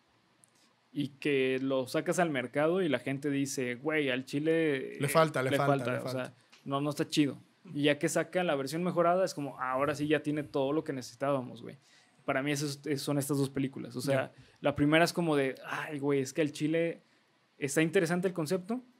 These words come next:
Speaker 1: pero creo que no diste el punto que querías llegar y no está tan cabrón".
Speaker 2: Ujú.
Speaker 1: De hecho, tardaron un chingo en sacar la...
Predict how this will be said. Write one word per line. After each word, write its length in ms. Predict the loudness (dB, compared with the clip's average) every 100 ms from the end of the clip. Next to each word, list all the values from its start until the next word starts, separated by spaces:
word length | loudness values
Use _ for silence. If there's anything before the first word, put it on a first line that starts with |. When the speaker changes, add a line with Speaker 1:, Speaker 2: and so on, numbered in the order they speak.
| _ _
Speaker 1:
pero 200 | -2 -2
creo 180 | 2 2
que 120 | 2
no 300 | 2 2 2
diste 240 | 2 2 0
el 100 | -2
punto 300 | -2 -4 -6
que 120 | -6
querías 260 | -4 0 2
llegar 440 | 2 2 0 -4 _ -8
y 160 | -4 -2
no 680 | -2 -2 -2 -2 -2 -2 -4
está 320 | -2 -4 -4
tan 180 | -8 -6
cabrón". 400 | -4 -4 -6 -12 _ -8
Speaker 2:
Ujú. 120 | -4
Speaker 1:
De 60 | 2
hecho, 140 | 2 2
tardaron 420 | -2 0 2 2
un 140 | 0
chingo 260 | 0 0 0
en 80 | -2
sacar 520 | -2 2 4 4 0 -12 -16 -6
la... 480 | -2 -2 -4 -8